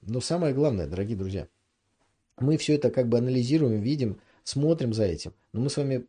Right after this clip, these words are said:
прекрасно понимаем, и опять говорили об этом многократно, что для России нет никакой разницы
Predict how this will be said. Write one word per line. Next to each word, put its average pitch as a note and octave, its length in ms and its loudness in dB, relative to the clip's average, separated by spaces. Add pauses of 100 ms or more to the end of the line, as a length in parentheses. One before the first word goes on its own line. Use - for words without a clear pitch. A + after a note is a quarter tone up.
(120)
прекрасно D3+ 420 -4
понимаем, C3+ 520 -2
и F2+ 40 -4
опять D3+ 440 -4
говорили G#2 380 -2
об F#2+ 120 -4
этом E2 200 -6
многократно, A#2 580 -6 (420)
что C3+ 260 -2
для A2+ 320 0
России A#2+ 320 -2
нет A2+ 320 -2
никакой A2 540 -2
разницы C#3+ 600 -4